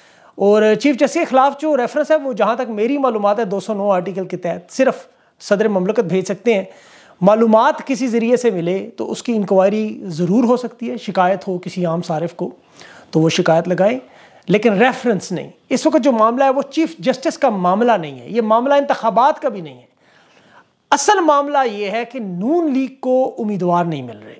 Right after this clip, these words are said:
और वोटर नहीं मिल रहे और कंपनी को ये समझ नहीं आ रहा कि इमरान खान को रोकें कैसे। इलेक्शन कमीशन ने जो दरख्वास्त दी, देखें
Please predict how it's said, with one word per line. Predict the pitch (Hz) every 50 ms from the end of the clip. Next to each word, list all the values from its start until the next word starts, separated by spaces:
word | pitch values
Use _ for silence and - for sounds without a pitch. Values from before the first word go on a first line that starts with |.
| _ _ -
और | - 196
वोटर | 156 139 170 202 214 208 - 247 190
नहीं | 180 147 123
मिल | 110 - -
रहे | 107 - _ _ _ _ _ _ _ _ _ _ -
और | 233 -
कंपनी | - - 320 320 311 392 370 381
को | 370 359
ये | 294 277 220
समझ | - - - - 311 339 349 320 294
नहीं | 277 277 247 208
आ | 185 180
रहा | 185 214 220
कि | 220 233
इमरान | 208 180 175 170 196 214
खान | - 214 214 214
को | 196 226
रोकें | 180 143 156 156 151 - 190 165
कैसे। | 135 - - - - _ _ _ _ _ _ _ _ - _ _ _ _ _ _ - -
इलेक्शन | 170 196 196 - 285 277
कमीशन | 254 269 262 254 262 269
ने | 262 254
जो | 233
दरख्वास्त | 208 170 190 165 - 165 165 190 208 - -
दी, | 175 170 190 226 - _ _ _ _ _ _ _ _ _ -
देखें | 170 175 - 214 226